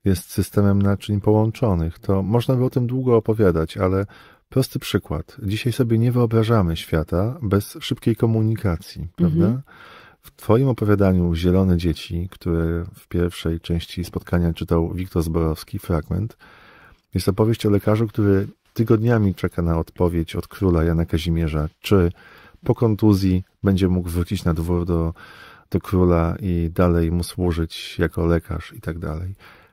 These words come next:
Speaker 1: Trzy tygodnie przynajmniej czeka. Dzisiaj każdy użytkownik, y, internetu, Twittera, może w ciągu trzech sekund napisać prezydentowi U S A, że jest,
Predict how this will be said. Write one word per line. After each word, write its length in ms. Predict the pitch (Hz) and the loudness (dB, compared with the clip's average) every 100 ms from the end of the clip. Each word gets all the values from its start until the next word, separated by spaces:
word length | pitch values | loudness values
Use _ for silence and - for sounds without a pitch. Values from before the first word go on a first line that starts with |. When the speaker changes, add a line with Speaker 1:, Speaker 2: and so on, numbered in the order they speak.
| _ _ - | _ _ -12
Speaker 1:
Trzy 260 | - 107 | -4 -2
tygodnie 500 | - 98 101 92 85 | -2 0 0 2 -2
przynajmniej 640 | - - 90 85 82 82 85 | -4 -2 2 2 2 -2 -6
czeka. 380 | - 85 82 | -8 -8 -8
Dzisiaj 760 | 82 92 127 - 80 76 87 123 - _ _ _ _ _ _ - | -6 -2 -2 -2 -4 -4 -6 -10 -14 _ _ _ _ _ _ -6
każdy 400 | - 107 107 117 | 2 2 4 2
użytkownik, 1000 | 120 107 104 - 98 95 92 98 - - _ _ _ _ _ - | 2 0 -4 2 2 2 -2 -4 -10 -20 _ _ _ _ _ -2
y, 40 | 92 87 85 85 95 - | 0 2 0 -2 -4 -4
internetu, 800 | 101 90 85 87 80 - 85 98 _ | -4 -2 0 0 -2 -4 -10 -10 _
Twittera, 580 | - 104 - 82 80 87 | -4 -2 0 0 0 -2
może 280 | 95 92 98 | -2 0 -2
w 40 | |
ciągu 300 | - 95 98 | -2 -4 -4
trzech 300 | - - 113 | -6 -6 -4
sekund 460 | - 165 92 98 - | -4 -4 -4 -6 -4
napisać 440 | 92 101 - 90 | -4 -2 -6 -4
prezydentowi 720 | - 87 90 90 85 101 101 | -2 0 2 0 2 0 0
U 120 | 98 | 0
S 180 | 90 - | -2 -2
A, 260 | 82 87 113 - | -2 -2 -4 -4
że 180 | 113 127 | -2 0
jest, 360 | 117 - - | -2 -4 -18